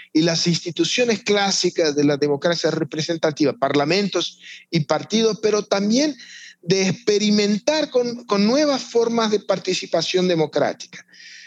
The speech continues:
¿no? No es, eh, no es, hay que aquí, ojo, cuidado con, con,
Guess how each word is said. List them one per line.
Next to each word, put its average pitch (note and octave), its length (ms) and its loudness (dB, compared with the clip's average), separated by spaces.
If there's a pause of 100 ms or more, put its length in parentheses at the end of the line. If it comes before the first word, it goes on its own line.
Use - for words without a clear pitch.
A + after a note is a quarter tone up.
(160)
¿no? E3+ 220 -2 (260)
No G#3 240 4
es, - 420 -2
eh, F#3+ 220 0 (180)
no G3+ 140 4
es, B3+ 220 2 (120)
hay A3+ 180 2
que A#3 160 0
aquí, B3 380 0
ojo, G#3 440 0
cuidado A#3 580 2
con, G3 400 2 (380)
con, F#3 480 2